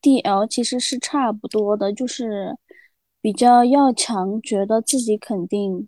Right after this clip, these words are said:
不会去当全职妈妈。可能当时我觉得我对全职妈妈的定义也是社会给我的吧，不是我自己去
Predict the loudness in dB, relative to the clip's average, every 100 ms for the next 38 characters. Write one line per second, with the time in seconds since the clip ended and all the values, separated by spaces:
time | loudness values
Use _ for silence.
0 | _ -2 4 6 6 4 0 -2 -2 -6
1 | -6 -6 -6 -6 -8 -12 _ _ _ _
2 | 2 4 4 6 6 4 2 6 6 6
3 | 4 4 4 4 2 0 0 -4 -4 -4
4 | -2 -2 0 -2 -2 -4 -2 -2 -4 -4
5 | -2 2 2 2 -2 -2 -4 -6 -4 -4
6 | -6 -8 -10 -8 -6 -2 0 4 2 2
7 | -4 -2 -2 -4 -4 -2 0 0